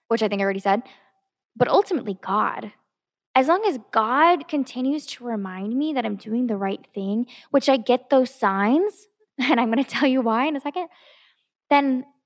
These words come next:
I'm doing something right. And you have to remember that too. You know,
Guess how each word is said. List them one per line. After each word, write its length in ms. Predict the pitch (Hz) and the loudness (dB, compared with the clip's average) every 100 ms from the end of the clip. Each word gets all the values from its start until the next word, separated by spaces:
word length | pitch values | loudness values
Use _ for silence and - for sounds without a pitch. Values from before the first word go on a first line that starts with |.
| _ _ _ _ | _ _ _ _
I'm 120 | 262 | 2
doing 220 | 262 494 440 | 4 4 2
something 300 | 269 226 202 | 0 -2 -4
right. 280 | - 127 - _ _ _ _ | -4 -6 -10 _ _ _ _
And 240 | 302 285 262 - _ _ - | 2 2 -2 -10 _ _ -10
you 240 | 240 349 | 4 6
have 240 | - 453 - | 6 -2 -2
to 120 | 339 | 2
remember 300 | 262 247 247 | 2 2 2
that 220 | 208 - | 0 -2
too. 460 | - - 233 - 233 _ _ _ _ _ _ | -6 -4 -4 -6 -10 _ _ _ _ _ _
You 80 | 240 | 0
know, 140 | 226 | 0